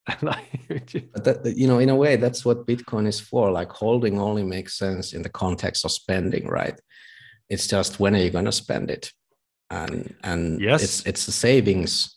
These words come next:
Speaker 2: tool, first and foremost. But savings doesn't make sense if you're never going to spend it,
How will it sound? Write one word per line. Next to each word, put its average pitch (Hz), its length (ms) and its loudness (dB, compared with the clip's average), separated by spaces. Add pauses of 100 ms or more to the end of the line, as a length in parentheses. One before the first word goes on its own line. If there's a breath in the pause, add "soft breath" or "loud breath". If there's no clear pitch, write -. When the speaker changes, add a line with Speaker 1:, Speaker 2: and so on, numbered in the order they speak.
(160)
Speaker 2:
tool, - 600 -4
first 87 300 -2
and 90 100 -2
foremost. - 680 -2 (240 loud breath)
But - 140 -2
savings 101 640 4
doesn't 101 320 2
make 95 300 0
sense 110 460 0
if - 140 -8
you're 92 180 -2
never 98 120 -2
going 92 220 -4
to - 100 -6
spend 110 480 -2
it, - 160 -8